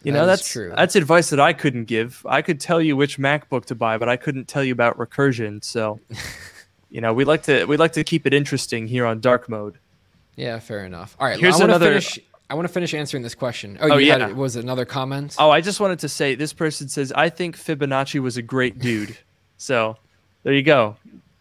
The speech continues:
Speaker 1: There you have it, folks. Fibonacci, great guy.
Speaker 2: Yeah, classic, classic, uh, mathematician. Yes, I wanna finish. I, I got on such a, such a, uh, I got so sidetracked,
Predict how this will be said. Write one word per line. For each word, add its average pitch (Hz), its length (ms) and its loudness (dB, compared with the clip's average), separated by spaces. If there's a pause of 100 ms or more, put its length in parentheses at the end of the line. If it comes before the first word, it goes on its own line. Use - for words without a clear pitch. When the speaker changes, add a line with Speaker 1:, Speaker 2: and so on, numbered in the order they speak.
(220)
Speaker 1:
There 139 200 2
you 156 100 4
have 170 160 2
it, 131 80 -4
folks. 143 320 -2
Fibonacci, 151 640 -4
great 131 260 -4
guy. 110 340 -2 (500)
Speaker 2:
Yeah, - 280 -14
classic, 117 580 -12
classic, 117 520 -8 (480)
uh, 101 140 -18
mathematician. 113 720 -16
Yes, 123 240 -6
I 143 120 -2
wanna 170 220 2
finish. 180 340 0 (260)
I, 160 120 0
I 170 100 4
got 202 180 8
on 196 140 4
such - 240 0
a, 143 280 2
such 151 300 -2
a, 123 420 -2
uh, 113 240 -6
I 127 60 -6
got 143 120 0
so 143 140 -2
sidetracked, 113 720 -8